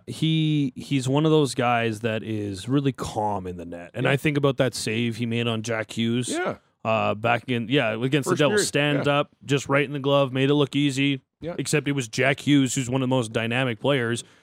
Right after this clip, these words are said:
Speaker 1: You compare that to, like, when Mike Smith was here, and everything looked very difficult.
Speaker 2: For sure.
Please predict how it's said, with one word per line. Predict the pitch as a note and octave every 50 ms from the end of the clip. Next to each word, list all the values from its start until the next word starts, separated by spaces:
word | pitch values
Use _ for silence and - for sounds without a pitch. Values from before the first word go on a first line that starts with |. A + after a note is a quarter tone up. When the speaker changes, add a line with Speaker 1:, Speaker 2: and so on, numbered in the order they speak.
| _ -
Speaker 1:
You | C#3+ C#3
compare | D3 C#3 B2+ - D3+ D#3+ D#3
that | C3+ C#3+ C#3+ C3+
to, | - C#3+
like, | C3+ C3+ A#2+
when | C3 C#3 C3+
Mike | C3 C3+ C3+
Smith | - - - B2+ C#3+ -
was | C3+ B2+ G#2+
here, | A#2+ A2+ G#2 G#2+
and | G#2+ -
everything | - D3 C3+ B2+ C#3+ C3+ - C#3+ C3 B2 A2
looked | B2 C3 - -
very | A2 G#2 G#2 A2 C3+ C#3 C#3 B2 C3+ C3
difficult. | A2+ C3+ C3 - C3 A2 - G2 E2 -
Speaker 2:
For | - G#2+
sure. | F#2+ - A#2 C3+ D#3 D#3+